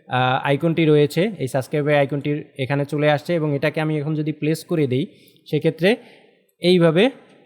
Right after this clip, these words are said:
চলে আসবে। তো আপনারাও চাইলে এটি এইভাবে খুব সহজেই ব্যব-, আহ, ব্যবহার করতে পারবেন। এখন আমরা যদি গ্রিন স্ক্রিনটাকে নিয়ে আসি, আপনারা দেখেন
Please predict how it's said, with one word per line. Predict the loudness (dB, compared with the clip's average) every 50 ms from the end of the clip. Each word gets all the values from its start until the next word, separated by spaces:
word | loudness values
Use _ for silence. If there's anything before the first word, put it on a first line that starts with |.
| _ _ -2
চলে | 0 2 4 4 4
আসবে। | 4 2 -2 -4 -8 -8 -10 -10 _ _ _ _ _ _ _ _ _ _ _ _ _ _ _ _ _ _ _ _ _ -8
তো | -4
আপনারাও | -2 -2 0 2 4 4 4 4
চাইলে | 4 2 4 4 4
এটি | 2 2 0 -2
এইভাবে | -2 0 2 2 4 4 4 2 2
খুব | 0 0 -4
সহজেই | 0 2 2 2 4 4 2 2
ব্যব-, | 4 4 2 4 2 2 0 2 0
আহ, | 0 2
ব্যবহার | 2 2 2 2 4 2 2 2
করতে | 0 -2 0 0 2
পারবেন। | 2 2 2 2 2 0 2 0
এখন | -2 0 2 2
আমরা | 2 2 4 2 2
যদি | 2 2 0 0
গ্রিন | 0 2 4 4 4 4
স্ক্রিনটাকে | 2 2 0 -2 0 0 0 0 0
নিয়ে | 0 2 2 2
আসি, | 0 2 0
আপনারা | 0 0 0 0 0
দেখেন | 2 0 0 0 -2